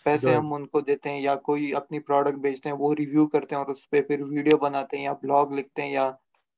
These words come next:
Speaker 1: uh, pictures वगैरह share करते हैं।
Speaker 2: Very good answer, very good answer। Now let me build upon that। Thank you वकार भाई। अब influencer marketing में ना, या influencer की पहले हम समझ लेते हैं। हर वो बंदा जो कि एक certain amount of audience पे influence रखता है,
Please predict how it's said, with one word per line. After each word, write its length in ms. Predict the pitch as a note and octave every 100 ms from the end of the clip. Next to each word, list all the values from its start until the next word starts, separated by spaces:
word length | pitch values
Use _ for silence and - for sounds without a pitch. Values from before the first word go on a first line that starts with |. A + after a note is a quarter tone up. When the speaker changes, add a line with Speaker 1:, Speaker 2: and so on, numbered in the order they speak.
| _ C#3+
Speaker 1:
uh, 140 | D3
pictures 500 | C#3+ D#3 - D#3+ C#3
वगैरह 360 | C#3 C3+ C3+ C3+
share 240 | C3+ C3+
करते 420 | C3 A2+ B2 A#2 -
हैं। 100 | - _ _ _ _ _ _ A#2+
Speaker 2:
Very 240 | B2+ B2
good 100 | A#2+
answer, 320 | G#2 F2+ -
very 200 | A#2 G2+
good 100 | F2+
answer। 280 | F#2 F2 - _ - - _ C3+
Now 160 | D#3+
let 180 | E3+ D#3+
me 120 | F3 E3+
build 180 | D3
upon 240 | D3+ C3 B2+
that। 180 | A2 G#2
Thank 300 | _ - C#3+
you 80 |
वकार 240 | E3+ D#3 D3
भाई। 100 | C#3+ _ _ - - _ -
अब 160 | D#3 - - D#3
influencer 500 | D#3 - D#3+ D#3 A3+
marketing 520 | F#3+ E3+ E3 E3+ F3
में 160 | E3
ना, 160 | E3 F#3+ - _ C#3+
या 120 | D#3
influencer 600 | D#3 - E3 E3 - F#3+
की 120 | F3+
पहले 220 | E3+ E3
हम 100 | D#3+
समझ 280 | D#3 C#3 C#3+
लेते 180 | C#3 D#3+
हैं। 100 | F3+ _ _ _ _
हर 100 | D3+
वो 140 | F#3 A3
बंदा 340 | F3 E3 F3
जो 200 | F3 E3+
कि 120 | D#3+
एक 120 | F3 E3+
certain 300 | F#3+ E3+ G#3
amount 420 | G3 F3 D#3+ D#3+
of 100 | F3
audience 420 | E3+ D3+ D#3+ -
पे 100 | E3+
influence 460 | C#3+ C3 F3 F3+ D#3
रखता 260 | B2 -
है, 100 | D3+